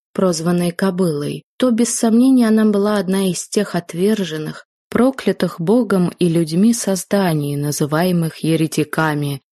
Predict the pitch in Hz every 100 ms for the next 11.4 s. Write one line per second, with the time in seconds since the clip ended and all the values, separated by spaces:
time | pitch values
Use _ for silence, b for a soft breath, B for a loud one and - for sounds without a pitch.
0 | - 156 - - 262 - - 190 160 160
1 | 160 - 147 160 170 - 160 151 147 151
2 | - 147 - 151 - 160 147 - 131 -
3 | - _ 190 190 190 196 185 220 214 220
4 | 208 - 143 147 - _ - 151 156 151
5 | 170 165 160 151 - 156 151 151 - 196
6 | 247 240 233 214 175 - - 175 - 233
7 | 262 247 240 233 196 180 170 196 214 170
8 | 156 151 147 151 175 170 151 151 - 160
9 | 160 156 151 - - - 143 - _ _
10 | - 160 208 214 202 190 180 170 175 -
11 | - 156 156 -